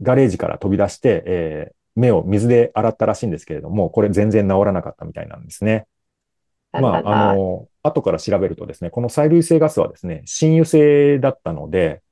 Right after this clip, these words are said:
Speaker 1: あの、
Speaker 2: あー。
Speaker 1: 浸水性じゃなかったんで、水では洗い流せなかった、あ、からですね、いくら洗っても、あの、ダメだったみたいなんですけれども、まあ、
Speaker 2: あー。
Speaker 1: だからもう、涙、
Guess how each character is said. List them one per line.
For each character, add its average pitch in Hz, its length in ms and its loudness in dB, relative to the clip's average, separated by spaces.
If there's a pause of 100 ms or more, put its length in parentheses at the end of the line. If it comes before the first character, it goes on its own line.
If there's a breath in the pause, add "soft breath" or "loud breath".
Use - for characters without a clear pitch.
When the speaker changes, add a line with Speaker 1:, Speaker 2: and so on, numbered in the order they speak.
(120)
Speaker 1:
あ 98 100 -4
の、 180 60 2
Speaker 2:
あ 165 600 0
ー。 - 60 -20 (280)
Speaker 1:
浸 160 160 2
水 165 120 2
性 156 160 2
じ 135 60 2
ゃ 139 60 2
な 139 80 -2
か 104 100 0
っ 80 60 -6
た 80 80 -10
ん 80 40 -8
で、 78 60 -8
水 110 260 0
で 147 80 6
は 80 260 0 (100)
洗 123 220 -2
い 139 40 -2
流 139 220 -2
せ - 100 -6
な 127 80 -4
か - 80 -8
っ - 120 -14
た、 78 280 -18
あ、 82 180 -10
か 82 140 -12
ら 82 100 -10
で - 100 -14
す - 120 -12
ね、 82 260 -8
い 135 80 0
く 127 100 0
ら 82 100 0
洗 80 100 -4
っ 78 100 -18
て 92 100 -4
も、 73 260 -12
あ 87 120 -8
の、 78 140 -10 (500 soft breath)
ダ 98 100 -2
メ 95 100 -2
だ 80 60 -2
っ - 80 -12
た - 120 -14
み 80 100 -12
た 78 100 -12
い 76 40 -12
な 78 80 -18
ん - 20 -20
で - 80 -20
す - 80 -20
け - 100 -16
れ - 60 -18
ど - 100 -14
も、 90 360 -2 (480)
ま 120 100 -2
あ、 - 40 2
Speaker 2:
あ - 20 -2
ー。 - 20 0
Speaker 1:
だ 113 80 0
か 92 100 0
ら 80 100 -2
も 85 520 -4
う、 135 60 -4
涙、 92 640 0